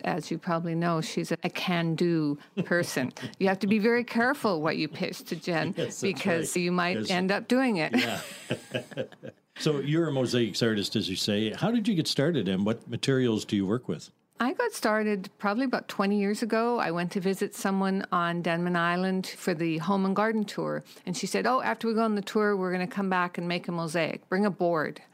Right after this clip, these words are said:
Speaker 1: I'd never made a mosaic. I wasn't even sure I was that interested in it, but I'm obedient by nature.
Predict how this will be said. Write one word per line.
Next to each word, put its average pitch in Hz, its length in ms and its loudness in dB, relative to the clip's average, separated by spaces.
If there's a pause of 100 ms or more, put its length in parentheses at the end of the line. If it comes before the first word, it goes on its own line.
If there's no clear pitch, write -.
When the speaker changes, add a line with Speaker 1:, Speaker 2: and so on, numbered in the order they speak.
(200)
Speaker 1:
I'd 185 120 2
never 175 280 2
made 170 200 2
a 185 60 2
mosaic. 180 680 0
I 165 320 -2
wasn't 180 300 0
even 160 200 -2
sure 175 240 -2
I 170 60 2
was 160 160 -2
that 160 180 0
interested 226 540 0
in 233 120 2
it, 233 160 0 (220)
but - 320 -4
I'm 156 400 -2
obedient 185 560 0
by 175 160 0
nature. 220 460 -4